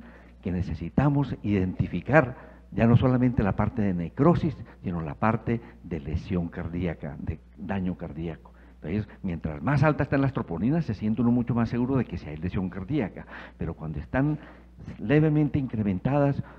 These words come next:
puede ser por falla cardíaca, puede ser por falla renal, etcétera, etcétera. Entonces, vean ustedes cómo esa situación nos en-, enreda un poquito la vida.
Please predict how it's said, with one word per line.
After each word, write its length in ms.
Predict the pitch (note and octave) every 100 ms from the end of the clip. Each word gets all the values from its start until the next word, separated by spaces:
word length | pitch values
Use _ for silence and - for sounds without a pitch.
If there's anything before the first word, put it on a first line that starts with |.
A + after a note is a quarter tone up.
| -
puede 200 | E2 E2+
ser 160 | F2+ -
por 160 | F2+
falla 260 | - D2+ D#2
cardíaca, 640 | - C#2 A2 B2 B2 A#2+
puede 200 | - E2
ser 120 | E2 D#2+
por 140 | D#2+
falla 240 | E2 D2+
renal, 460 | C#2+ D2+ G#2+ C3 B2 - -
etcétera, 440 | D#2 - D#2 D#2+ D2
etcétera. 360 | - D2 C#2
Entonces, 340 | C#2+ C#3+ D3+ E3
vean 160 | D#3+
ustedes 440 | D#3+ - C#3+ D3+ C3 - - -
cómo 360 | - A2+ C3 -
esa 260 | D#3 F3+ -
situación 640 | - C3+ G#2+ G#2 G2 G2+ - - - - - - - - - - - - -
nos 220 | F#2 - - - - - - - - -
en-, 420 | D#2 C#2+ C#2 - -
enreda 480 | D#2+ C2+ C#2+ D#2+
un 80 | E2+
poquito 340 | - - E2 D2+
la 100 | D#2+
vida. 240 | D3+ D#3